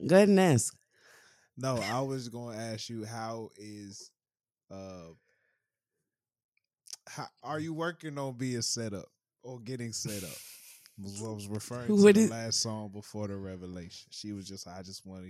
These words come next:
Speaker 1: Are
Speaker 2: get
Speaker 1: you
Speaker 2: set
Speaker 1: working
Speaker 2: up."
Speaker 1: on getting set up?
Speaker 2: Yeah, I think, I think what she meant by, like,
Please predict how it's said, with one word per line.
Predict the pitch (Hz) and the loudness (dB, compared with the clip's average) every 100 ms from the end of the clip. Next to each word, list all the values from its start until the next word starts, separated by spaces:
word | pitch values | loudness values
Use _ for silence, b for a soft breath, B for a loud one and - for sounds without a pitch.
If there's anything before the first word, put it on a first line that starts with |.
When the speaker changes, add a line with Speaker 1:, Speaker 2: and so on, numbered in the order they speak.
| 90 | 0
Speaker 1:
Are | 160 | 2
Speaker 2:
get | |
Speaker 1:
you | 180 | 4
Speaker 2:
set | 175 | 4
Speaker 1:
working | 190 202 | 4 4
Speaker 2:
up." | 185 | 4
Speaker 1:
on | 175 | 4
getting | 165 165 | 4 4
set | 147 160 143 | 4 2 2
up? | 151 185 107 - _ _ _ _ _ _ | 2 0 -4 -8 _ _ _ _ _ _
Speaker 2:
Yeah, | 104 104 101 80 | -10 -8 -8 -10
I | 110 | -12
think, | 170 - 170 147 107 | -10 -6 -6 -8 -12
I | 139 151 | -10 -10
think | - 180 151 | -10 -12 -10
what | 135 | -10
she | - 120 | -10 -10
meant | 107 123 110 101 | -10 -12 -14 -16
by, | 113 113 | -14 -14
like, | 107 104 104 | -12 -14 -16